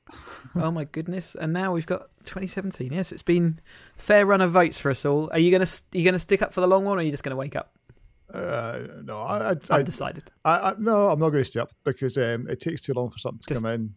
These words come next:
Speaker 2: Yeah.
Speaker 1: I'll probably be shocked like I was in twenty fifteen when the exit polls were like, "Why are they nothing like the opinion
Speaker 2: Yeah.
Speaker 1: polls? That
Speaker 2: Yeah.
Speaker 1: can't be true." And then you wake up in the morning going,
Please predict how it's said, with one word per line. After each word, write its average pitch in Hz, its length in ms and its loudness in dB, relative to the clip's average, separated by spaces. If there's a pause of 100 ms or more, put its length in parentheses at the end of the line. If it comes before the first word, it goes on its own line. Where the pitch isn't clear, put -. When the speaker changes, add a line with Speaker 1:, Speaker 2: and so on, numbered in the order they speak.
(140)
Speaker 2:
Yeah. - 160 -12
Speaker 1:
I'll 123 80 -2
probably 160 300 2
be 147 120 -2
shocked 147 380 -2
like 147 100 -2
I 117 40 -2
was 123 220 0
in 120 60 -6
twenty 123 240 -8
fifteen 131 400 -8
when 123 120 -4
the 120 80 -2
exit 127 280 -10
polls 139 300 -4
were 131 80 -4
like, - 340 -4 (140)
"Why 135 280 -6
are 180 100 0
they 156 200 0
nothing 139 440 -4
like 131 300 -6
the 127 80 -6
opinion 147 400 -6
Speaker 2:
Yeah. 117 220 -2
Speaker 1:
polls? 151 300 -8 (500)
That 156 120 2
Speaker 2:
Yeah. 135 120 0
Speaker 1:
can't - 260 -6
be 135 80 -8
true." 143 280 -2
And 147 80 -4
then 151 80 -4
you 135 80 -4
wake 147 200 -6
up 147 60 -4
in 135 60 -10
the 120 60 -8
morning 135 280 -4
going, 127 200 -6